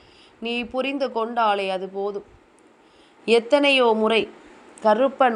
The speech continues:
உன்னை தொடர்ந்து வந்திருக்கின்றேன். ஆனால் அப்பொழுது எல்லாம் உனக்கு இனம் புரியாத ஒரு விஷயம் இப்பொழுது உனக்கு நடந்து கொண்டிருக்கின்றது. முன்பு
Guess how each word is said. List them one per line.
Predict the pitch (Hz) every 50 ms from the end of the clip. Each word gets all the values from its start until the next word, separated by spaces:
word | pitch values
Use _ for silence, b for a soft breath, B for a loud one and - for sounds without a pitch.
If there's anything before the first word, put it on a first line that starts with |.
| 214
உன்னை | 208 208 214 208 202 190 202
தொடர்ந்து | 233 226 233 262 262 269 240 226 208 190
வந்திருக்கின்றேன். | 190 202 208 214 185 180 170 - 185 175 170 - - - - - - - B B B B B B B B B - 202 214
ஆனால் | 214 214 214 214 202 185 - - - - 190
அப்பொழுது | 190 - - 240 233 233 220 208 220 208 208
எல்லாம் | 220 247 254 254 240 214 208 202 202
உனக்கு | 202 202 202 - - 208 185 202
இனம் | 214 233 247 214
புரியாத | 240 233 233 220 226 214 220 233 247 262 247 247 220
ஒரு | 196 196 196 196 175 - - 196
விஷயம் | 196 - 240 247 226 196 - - - B B B B B B B B B B B -
இப்பொழுது | 233 254 - - 285 277 277 294 302 294 277 247 240 - -
உனக்கு | 208 208 208 208 202 - 220
நடந்து | 214 214 214 233 269 277 269 247 214
கொண்டிருக்கின்றது. | 220 202 202 196 196 208 196 196 - 220 202 180 185 175 - - - - - - - - - - - 175 196
முன்பு | 202 233 247 247 240